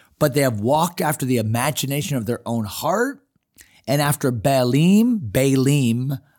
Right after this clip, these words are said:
I am in the Hebrew is plural, so multiple false gods,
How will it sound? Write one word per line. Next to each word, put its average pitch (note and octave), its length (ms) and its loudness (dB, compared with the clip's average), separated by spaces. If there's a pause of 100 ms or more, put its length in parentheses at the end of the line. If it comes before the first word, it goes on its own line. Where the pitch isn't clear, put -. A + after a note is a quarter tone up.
I B2+ 220 2 (100)
am B2+ 340 -2
in G#2+ 140 -4
the G2+ 40 -4
Hebrew A2 440 -4
is A2 180 -4
plural, G2+ 800 -6
so A2+ 320 0
multiple A#2+ 680 0
false G#2 340 -6
gods, F#2 640 -6